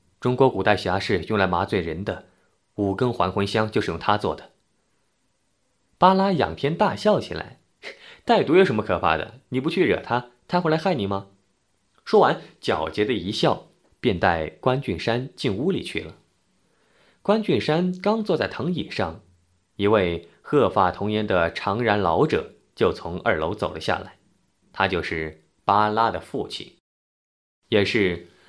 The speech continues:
曼谷朗星远洋运输公司的董事长。公司规模不大不小，拥有七艘万吨货轮。关俊山先是奉上随身带来的礼物，两瓶贵州茅台酒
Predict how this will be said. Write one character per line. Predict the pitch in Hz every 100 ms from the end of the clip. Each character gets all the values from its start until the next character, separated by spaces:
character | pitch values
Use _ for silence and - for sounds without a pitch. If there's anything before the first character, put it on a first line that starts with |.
| _
曼 | - 185 123
谷 | 139
朗 | 147 85
星 | 82 120 127 -
远 | 104 104
洋 | 101 120
运 | 147 120
输 | -
公 | 120 135
司 | 135 160
的 | 139
董 | 82
事 | - 120
长。 | 87 87 _ _ _ _ _ _ _ _ _ _ _
公 | 196 202
司 | 202
规 | 208 208
模 | 165 120
不 | 117 131
大 | 160
不 | 113 101
小， | - 85 - _ _ _ -
拥 | 143
有 | 104
七 | - 117
艘 | 117 117 117
万 | 120 135 82
吨 | 131 139
货 | 135 95
轮。 | 82 80 - - _ _ _ _ _ _ _ _ _ _ _ _
关 | - 214
俊 | 214 110
山 | - 131 156 160 -
先 | - 120
是 | 120 104 85 82 - _
奉 | - 127
上 | 92 92 90
随 | - 110
身 | 127 131
带 | 143
来 | 104 92
的 | 131
礼 | 120 -
物， | - 98 - - _ _ _ _
两 | 101 92
瓶 | 104
贵 | 113 131 92
州 | 120
茅 | 104 95
台 | -
酒 | 120 82 -